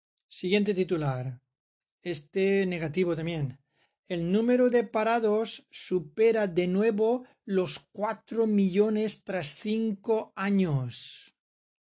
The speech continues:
Repito el titular. El número de parados supera de nuevo los cuatro millones tras cinco años. Cuatro millones oficiales,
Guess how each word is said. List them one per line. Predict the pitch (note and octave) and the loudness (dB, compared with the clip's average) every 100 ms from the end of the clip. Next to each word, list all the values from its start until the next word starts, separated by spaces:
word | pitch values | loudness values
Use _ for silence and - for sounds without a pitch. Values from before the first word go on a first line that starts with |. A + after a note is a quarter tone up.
| _ | _
Repito | D3 C#3+ D#3+ D#3 | -12 -8 -6 -6
el | |
titular. | D3 D3 E3 G3+ G3+ - _ _ _ - | -8 -6 -2 -2 -2 -10 _ _ _ -8
El | F3 E3 E3+ | -4 -2 0
número | G#3+ A3+ A3 G#3 G3 | 0 2 2 2 2
de | G#3 | 0
parados | G3 F#3 F#3 G3+ F3+ G3+ A3 - _ _ _ - | -2 -2 0 0 0 -2 -4 -12 _ _ _ -20
supera | - - F#3 D#3+ G3+ A3 G3+ E3 | -10 0 0 0 2 2 2 -2
de | C#3+ D#3+ | -2 0
nuevo | E3 F#3+ A3 G3+ G3 G#3+ C4 - _ | 2 2 4 4 4 4 0 -8 _
los | F#3 D#3+ D3+ - | -4 -4 -4 -10
cuatro | - G3 G#3 A3+ - F3+ E3 | -8 0 0 0 -2 -2 0
millones | D#3+ D#3 G3 G#3+ A#3 B3 - _ _ | 0 2 2 2 0 -2 -6 _ _
tras | - F3 D3 - | -10 -6 -6 -6
cinco | G#3 A3 A3+ - A3 | -4 -2 -4 -2 -2
años. | F#3 G3 E3 B2+ A#2 _ _ _ _ _ - | 0 0 -2 -4 -8 _ _ _ _ _ -4
Cuatro | G3+ G#3 - C4 | -2 -2 -2 2
millones | B3+ A#3 B3 C#4 B3+ | 2 2 2 0 -2
oficiales, | A3 G3+ - G3 G#3+ F#3 B2+ - | -2 -2 -2 0 2 0 -2 -6